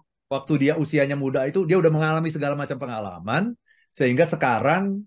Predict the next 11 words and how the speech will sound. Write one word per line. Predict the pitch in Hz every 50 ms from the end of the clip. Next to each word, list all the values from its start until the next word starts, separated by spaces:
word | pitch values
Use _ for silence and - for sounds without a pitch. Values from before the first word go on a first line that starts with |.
| _ _ _ _ _ _ - 117
dia | 123 147 165
tinggal | 165 160 151 143 156 160
menikmati | 156 156 156 156 156 160 147 156 160 127 113
istilahnya. | 107 104 113 110 101 90 90 85 78 _ _ _ _ _ _ _ _ _ _ _ -
Dia | 123 156
sudah | 160 156 143 139 -
sampai | 151 131 127 - 165 170
pada | 165 156 135 135 135
level, | 131 127 123 113 104 - - 156 175 185 -
pada | 135 117 113
stage | 107 - - - 165 175 - - - - -